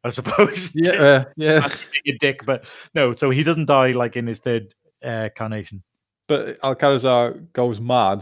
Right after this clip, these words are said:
Speaker 2: like, the, what, the, he's already gone mad from the destruction of his kingdom, but the warp, uh, the
Speaker 1: See,
Speaker 2: Fellblade
Speaker 1: he didn't fault
Speaker 2: destroys
Speaker 1: them.
Speaker 2: his sanity,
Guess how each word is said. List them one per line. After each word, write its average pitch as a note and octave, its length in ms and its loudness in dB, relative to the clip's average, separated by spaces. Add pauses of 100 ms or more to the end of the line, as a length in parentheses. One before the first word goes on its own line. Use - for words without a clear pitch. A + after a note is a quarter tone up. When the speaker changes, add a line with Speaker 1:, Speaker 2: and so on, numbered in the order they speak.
(120)
Speaker 2:
like, G#2+ 120 -2
the, G#2+ 100 -10
what, A2 360 -8
the, G#2+ 260 -10
he's A2+ 140 -12
already A#2 220 0
gone A2+ 200 -2
mad G#2+ 240 -4
from A2 180 -14
the G2+ 80 -8
destruction G#2 460 -8
of G2+ 60 -8
his G2 180 -10
kingdom, F#2 480 -8
but G2 200 -6
the G2 80 -6
warp, G#2 480 -4
uh, G#2 180 0
the G2+ 240 -6 (360)
Speaker 1:
See, A2 200 2
Speaker 2:
Fellblade G2+ 360 0
Speaker 1:
he - 120 -20
didn't - 220 -20
fault F3 240 2
Speaker 2:
destroys A2 180 6
Speaker 1:
them. - 20 -
Speaker 2:
his G2+ 140 -6
sanity, G2 460 -2